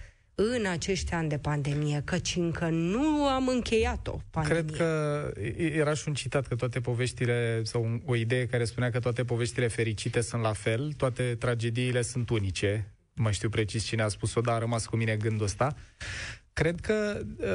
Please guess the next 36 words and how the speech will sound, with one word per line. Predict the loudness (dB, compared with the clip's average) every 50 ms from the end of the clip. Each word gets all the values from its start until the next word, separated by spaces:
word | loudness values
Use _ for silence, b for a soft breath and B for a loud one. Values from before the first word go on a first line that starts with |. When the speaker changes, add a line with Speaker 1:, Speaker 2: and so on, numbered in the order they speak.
| 2
Speaker 2:
fricile | 2 2 0 0 -2 0 0 0 0 0
sunt | 0 0 -2 -2 -2
diferite | -2 0 0 0 0 0 0 0 -2
pentru | -2 0 0 0 0 0 -2 -4
fiecare | -4 -2 0 0 0 2 0 0 0
persoană. | 0 -2 -2 -2 0 0 0 0 0
Sunt | -2 -2 -2 -4 -2
convins | 0 0 0 0 0 -2 -2
că | 0 0
între | 0 0 0 0
ascultătorii | 0 0 -2 -2 -2 0 0 0 0 0 0 0 0
noștri | 0 -2 -2 -2 -4 -4
sunt | -2 -2 -2 0 2
oameni | 2 2 0 0 0
care | 0 0 0
se | 0 0 -2 -2
tem | -2 0 0 0
pentru | 0 0 -2 0 0 -2
sănătatea | 0 0 0 0 0 2 2 2 2 2 0 -2
lor | -2 0 -2 -2
sau | -2 -2 -4
pentru | -2 -2 -2 -2 -2
sănătatea | 0 0 0 0 0 0 0 0 0 -2
copiilor | 0 0 -2 0 2 2 2 2 2 2 0 0 0
sau | 0 0 0 0
a | 0
familiei | 0 0 0 0 0 0 0 2 2 0
sau | 0 0 0 0
pentru, | 0 0 0 0 0 -2
pen-, | 0 0 -2 -2 -2 -2
poate | -2 -2 0 0 0
pentru | -2 -2 -2 -2 -4
siguranța | -4 -2 0 0 2 2 2 0 0 0 0
locului | 0 0 -2 0 0 0 0
de | 2 0 0
muncă. | 0 0 0 0 0 0 0 0